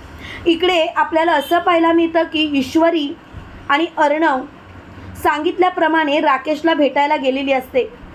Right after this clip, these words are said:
ईश्वरी राकेशला भेटताच राकेश बोलतो, "ईश्वरीजी, अहो, कुठे होतात तुम्ही? ईश्वरीजी, अहो, किती वाट बघितली.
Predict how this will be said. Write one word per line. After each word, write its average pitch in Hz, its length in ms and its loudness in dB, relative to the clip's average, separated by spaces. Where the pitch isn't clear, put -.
ईश्वरी 294 540 0
राकेशला 294 520 0
भेटताच 285 540 0
राकेश 277 360 0
बोलतो, 294 360 0
"ईश्वरीजी, 294 600 0
अहो, 320 200 2
कुठे 320 300 0
होतात 370 340 2
तुम्ही? 339 360 4
ईश्वरीजी, 339 680 2
अहो, 349 200 2
किती 339 320 2
वाट 339 260 2
बघितली. 330 500 2